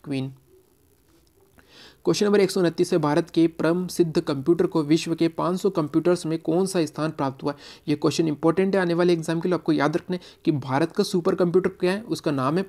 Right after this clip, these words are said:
परम कंप्यूटर। तो इसी का एक जो है वर्जन है परम सिद्ध कंप्यूटर, जिसको कि विश्व के पाँच सौ कंप्यूटर्स में तिरसठवाँ स्थान प्राप्त हुआ है।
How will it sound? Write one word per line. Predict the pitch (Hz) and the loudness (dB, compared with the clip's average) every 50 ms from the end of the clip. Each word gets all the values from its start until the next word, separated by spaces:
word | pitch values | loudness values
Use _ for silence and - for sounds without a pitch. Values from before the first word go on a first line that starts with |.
| - | 0
परम | - 160 170 185 202 202 | 2 2 4 2 0 -2
कंप्यूटर। | - - 151 143 131 143 139 147 135 135 - - - _ - | -4 -4 -4 -4 -4 -4 -2 -2 -2 -4 -6 -14 -20 _ -2
तो | 147 | -2
इसी | 147 131 - - 185 | -2 0 0 -2 -2
का | 180 208 190 | 0 2 4
एक | 180 180 175 - | 4 4 2 2
जो | 165 165 156 | -2 -2 -2
है | 160 196 214 | -2 -2 -2
वर्जन | 165 151 151 143 147 170 | 0 0 0 2 2 0
है | 185 190 | -2 -2
परम | - - 151 160 185 190 | 0 0 0 0 0 -2
सिद्ध | - - 180 170 165 180 | -2 -2 -2 0 0 0
कंप्यूटर, | - 165 139 131 143 139 131 135 131 135 - - - - - - _ 147 | -2 -2 -4 -2 -4 -2 -2 -2 -4 -4 -12 -20 -20 -20 -20 -14 _ -4
जिसको | 139 165 165 - 220 214 | -2 -2 0 0 0 0
कि | 180 214 180 | 0 0 0
विश्व | 151 185 180 - 185 175 | 0 0 0 2 -2 0
के | 175 180 175 | 0 0 -2
पाँच | - 165 151 160 170 160 | 0 0 0 0 0 -2
सौ | 208 202 | -2 -2
कंप्यूटर्स | 202 170 151 147 - 165 160 190 185 185 - | -2 -2 -4 0 -2 0 2 2 0 0 -2
में | 170 185 - - _ _ _ _ | -6 -6 -8 -12 _ _ _ _
तिरसठवाँ | 175 180 190 190 190 208 180 175 156 151 139 | 0 2 2 2 2 0 -2 0 0 -2 -2
स्थान | 135 - 131 127 | -2 -4 -6 -6
प्राप्त | 123 - 123 120 123 - | -2 -4 -4 -4 -4 -6
हुआ | 131 123 120 | -6 -4 -6
है। | 127 131 | -6 -8